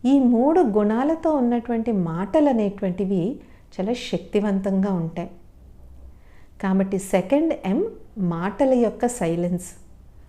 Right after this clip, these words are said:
పొదుపుగా చాలా అవసరమైతే తప్ప మనం ఎక్కువగా మాట్లాడాల్సిన అవసరం ఉండదు. ఇంకా మూడవ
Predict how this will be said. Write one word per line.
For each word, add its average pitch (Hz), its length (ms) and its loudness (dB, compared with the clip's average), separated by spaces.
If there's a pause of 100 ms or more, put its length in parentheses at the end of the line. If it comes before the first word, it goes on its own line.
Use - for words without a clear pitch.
(300)
పొదుపుగా 294 680 0 (340)
చాలా 226 600 0
అవసరమైతే 214 840 0
తప్ప 196 440 -4 (680)
మనం 214 220 0
ఎక్కువగా 240 500 0
మాట్లాడాల్సిన 196 920 -2
అవసరం 185 640 0 (400)
ఉండదు. 175 440 -2 (1800)
ఇంకా 196 240 -2
మూడవ 202 540 2